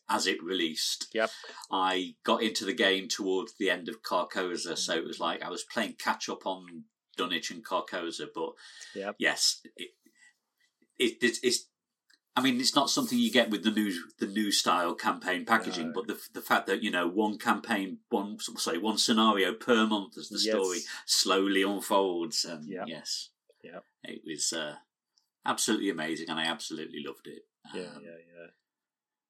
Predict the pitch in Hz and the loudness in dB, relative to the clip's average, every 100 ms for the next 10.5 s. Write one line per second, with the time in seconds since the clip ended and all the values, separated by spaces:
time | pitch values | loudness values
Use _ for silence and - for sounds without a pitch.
0 | _ _ _ _ 90 85 87 107 110 101 | _ _ _ _ -4 -2 0 0 0 0
1 | 101 113 110 98 - - 78 - 90 - | 4 6 6 2 2 0 -2 -6 -4 -4
2 | 95 85 82 85 - 87 - - _ - | 0 0 0 -2 0 2 0 -2 _ 2
3 | 120 113 113 104 113 110 110 101 98 95 | 4 6 4 2 2 2 2 2 2 2
4 | 107 92 78 73 - - 180 220 - - | 2 0 0 0 0 4 2 4 4 2
5 | - 175 - - 156 - 131 - - - | 4 2 2 0 0 2 -2 -2 -8 -10
6 | - _ - - - - - - - _ | -18 _ -12 -10 -8 -10 -12 -14 -20 _
7 | - - 95 90 85 82 - - - - | -20 -10 -4 -2 -2 -2 -2 -2 -4 -8
8 | - 98 92 - 120 113 127 120 120 117 | -6 -4 -2 2 4 6 6 6 6 6
9 | 107 104 110 120 117 110 117 117 117 101 | 4 0 -4 2 2 4 0 2 0 4
10 | 113 104 104 101 | 4 4 2 -2